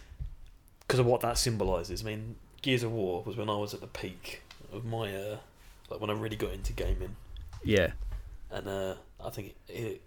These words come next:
Speaker 1: it is quite badass, doesn't he, for a boss? Quite cool. Quite
Speaker 2: Yeah, yeah, is
Speaker 1: iconic
Speaker 2: it
Speaker 1: for the Xbox.
Speaker 2: There's a great entrance, killing that, um, Kim character.
Speaker 1: Yeah, yeah, yeah, yeah. But, uh, yeah, General ram. So it's quite, quite funny that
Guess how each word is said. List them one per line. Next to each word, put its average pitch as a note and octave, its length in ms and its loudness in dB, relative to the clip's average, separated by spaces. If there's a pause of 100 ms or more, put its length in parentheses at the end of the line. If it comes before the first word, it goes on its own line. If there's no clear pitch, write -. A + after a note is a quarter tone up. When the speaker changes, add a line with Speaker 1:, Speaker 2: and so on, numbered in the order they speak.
Speaker 1:
it B2+ 140 -4
is A2+ 220 -2
quite B2 260 0
badass, B2+ 520 2
doesn't B2 160 -2
he, B2+ 180 2
for - 120 -6
a A#2 40 -2
boss? - 460 -2 (1040)
Quite - 260 -6
cool. A#2+ 360 -2 (300)
Quite A2+ 160 6
Speaker 2:
Yeah, A2+ 80 12
yeah, A2 140 12
is G#2+ 100 6
Speaker 1:
iconic A2 60 6
Speaker 2:
it - 120 -4
Speaker 1:
for A#2+ 80 -2
the A#2+ 140 2
Xbox. - 500 -4 (420)
Speaker 2:
There's A2 120 2
a G#2+ 60 2 (180)
great A2+ 200 12
entrance, A2+ 480 6
killing G#2+ 340 6
that, G#2 200 4
um, G#2+ 300 6
Kim A2 340 4 (600)
character. B2 460 6 (420)
Speaker 1:
Yeah, C3 100 0
yeah, C#3+ 80 4
yeah, C3 240 2
yeah. A#2+ 200 2 (1040)
But, - 180 -10
uh, G#2 260 -2 (280)
yeah, C3 80 -2
General B2+ 320 0
ram. C3+ 280 -2 (520)
So - 80 -6
it's A2 140 -4
quite, - 340 -2
quite G#2+ 200 0
funny A2 280 -2
that A2 240 -4